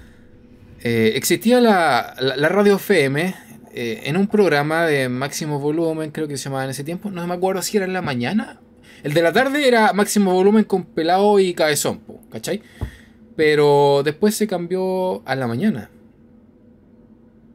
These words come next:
Y no sé si fue en la mañana o la tarde, pero el Pelao Rodrigo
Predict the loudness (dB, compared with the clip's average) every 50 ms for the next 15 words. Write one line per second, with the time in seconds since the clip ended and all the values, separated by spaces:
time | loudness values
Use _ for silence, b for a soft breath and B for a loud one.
0 | _ -20 _ _ _ -20 -20 -20 -20 -20 -20 _ _ _ -20 -20 -20 _ _ _
1 | _ -20 _ -20 -20 -20 _ _ -10 -8 -6 -6 -4 -2 -2 -2 -2 -2 -4 -4
2 | -2 0 0 2 2 2 2 0 0 -2 -2 -2 -2 -2 -2 -2 -2 -2 -4 -4
3 | -6 -4 -4 -2 -2 -2 -4 -4 -4 -6 -4 -4 -2 0 0 0 2 2 2 2
4 | 2 2 0 -2 -4 -6 -8